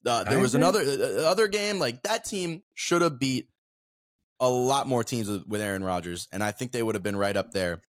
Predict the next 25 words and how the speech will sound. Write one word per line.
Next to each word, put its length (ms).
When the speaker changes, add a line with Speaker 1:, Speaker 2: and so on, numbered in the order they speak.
Speaker 1:
you 120
know, 120
with 180
the 80
Ravens. 400
So 240
Speaker 2:
Totally 260
agree. 160
Speaker 1:
that's 180
all 120
I'm 60
gonna 120
say. 120
Speaker 2:
I'm 80
t-, 80
w-, 180
we 100
could 140
take 100
a 60
pass 280
on 100
that. 120
Speaker 1:
All 100
right, 160